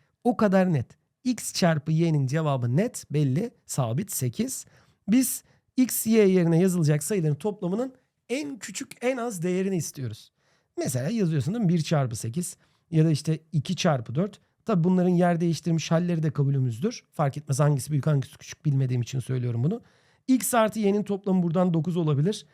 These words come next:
Altı, altı, dokuz olabilir. Tabii ki bu toplamın alabileceği en küçük değer nedir? Altıdır. İstediğini seçersin. Orası sana kalmış ama doğru cevabım x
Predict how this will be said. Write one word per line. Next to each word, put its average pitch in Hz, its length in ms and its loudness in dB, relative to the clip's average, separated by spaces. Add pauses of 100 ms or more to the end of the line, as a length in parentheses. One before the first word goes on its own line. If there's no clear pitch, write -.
(300)
Altı, 170 520 2
altı, 180 480 -2 (380)
dokuz 185 280 2
olabilir. 165 400 2 (100)
Tabii 226 260 0
ki 220 100 -4
bu 208 60 2
toplamın 190 360 2
alabileceği 175 500 0
en 196 140 2
küçük - 260 -10
değer 165 240 4
nedir? 196 300 -2 (280)
Altıdır. 143 380 0
İstediğini 175 400 -2
seçersin. 147 480 -8
Orası 143 320 -8
sana 156 260 -8
kalmış 127 300 -10
ama 160 200 -6 (460)
doğru 165 260 6
cevabım 151 440 0 (120)
x 214 320 -4